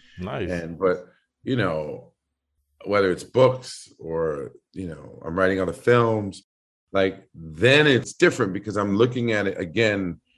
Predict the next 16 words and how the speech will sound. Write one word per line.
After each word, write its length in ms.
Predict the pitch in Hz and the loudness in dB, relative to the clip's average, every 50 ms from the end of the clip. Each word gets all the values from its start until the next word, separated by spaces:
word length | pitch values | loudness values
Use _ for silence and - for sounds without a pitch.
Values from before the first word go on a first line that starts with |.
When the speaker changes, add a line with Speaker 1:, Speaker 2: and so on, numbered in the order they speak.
| _ _ _ | _ _ _
Speaker 2:
from 240 | - 98 98 92 92 | -4 -2 0 0 0
a 120 | 87 82 | -2 -4
job 600 | 65 60 - - - 104 107 104 107 110 110 - - | -6 -8 -12 -6 0 2 4 4 6 4 4 2 -2
creation 640 | - - 98 92 95 98 107 - - - 80 76 | -6 -6 -2 -2 -2 -2 -2 -4 -6 -6 -6 -8
perspective. 720 | - 73 - - - 78 73 69 - - - - - - - _ _ _ _ _ _ _ _ _ _ _ _ _ _ _ _ _ _ _ _ _ _ _ _ _ | -8 -12 -16 -10 -8 -8 -8 -8 -10 -14 -16 -16 -16 -16 -20 _ _ _ _ _ _ _ _ _ _ _ _ _ _ _ _ _ _ _ _ _ _ _ _ _
And 160 | - 92 92 | -4 -2 0
I, 100 | 98 101 | 0 0
I, 20 | |
and 420 | 101 98 101 - 101 104 98 98 101 | 0 -2 -2 -2 -2 0 0 0 0
I 60 | 104 | 0
get 140 | 104 107 - | -2 -2 -6
to 80 | - | -8
pour 420 | - - - - - 127 131 123 107 | -12 -16 -18 -4 0 4 4 4 4
all 420 | - 90 107 113 113 117 117 117 | 4 4 2 2 2 2 2 2
of 60 | 110 | 2
those 640 | 104 104 101 98 98 98 98 98 95 - - - _ | 0 0 0 0 -2 -2 -4 -6 -8 -12 -16 -18 _